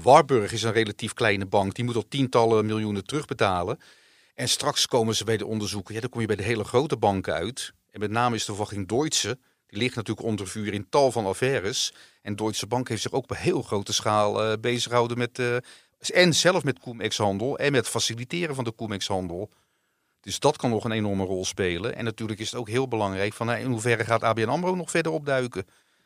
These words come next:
Er is natuurlijk ook net weer die inval geweest in, ehm, eh, hoofdkantoor in Frankfurt. Dat schijnt te zijn gericht op één specifieke handelaar. Maar dat is natuurlijk ook een hele grote vraag. In hoeverre gaat A B N amro, eh, ongeschonden uit dit dossier komen?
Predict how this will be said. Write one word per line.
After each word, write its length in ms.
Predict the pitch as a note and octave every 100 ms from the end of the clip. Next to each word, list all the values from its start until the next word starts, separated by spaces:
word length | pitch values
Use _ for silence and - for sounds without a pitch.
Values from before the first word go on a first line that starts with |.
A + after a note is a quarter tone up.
| _
Er 80 | -
is 80 | B2+
natuurlijk 320 | C3 B2 A2+
ook 60 | B2+
net 100 | A#2
weer 120 | A#2
die 100 | A2
inval 320 | B2 A2+ A2
geweest 420 | G#2+ G#2 G#2 -
in, 260 | - A2 G#2
ehm, 540 | G2+ F#2+ F#2+ F#2 F#2 G2+ - -
eh, 100 | G#2 F#2+ F2+ -
hoofdkantoor 760 | - G#2+ A#2 A2 F#2+ G2 F#2 D#2+
in 100 | G2
Frankfurt. 640 | - A#2 C3+ D3 F3 - - _ _ _ _
Dat 120 | -
schijnt 380 | - - D3 D3
te 100 | -
zijn 240 | A2+ A2 A2
gericht 280 | G#2 G#2
op 80 | -
één 140 | C3+ C3
specifieke 560 | - A2+ G#2 G2+ F#2+
handelaar. 480 | G2 A#2+ C3+ B2+ C#3+
Maar 80 | F#3 _ _ _ _
dat 140 | G#2+
is 60 | -
natuurlijk 120 | A#2+
ook 120 | C3
een 60 | D#3
hele 180 | E3 D3
grote 280 | D3+ C#3+
vraag. 260 | C3+ B2+ A#2
In 60 | A#2+
hoeverre 360 | A#2+ B2+ A#2
gaat 260 | - A2 C3+
A 120 | A#2+
B 60 | A2
N 120 | A2+
amro, 480 | D#3 F3 E3+ D#3+ D#3
eh, 100 | D3
ongeschonden 580 | D3+ C#3+ C3+ D#3 C#3+ C3+
uit 100 | C3
dit 120 | B2+
dossier 340 | A#2 C3 A#2+
komen? 400 | A2 A2 G#2+ A#2+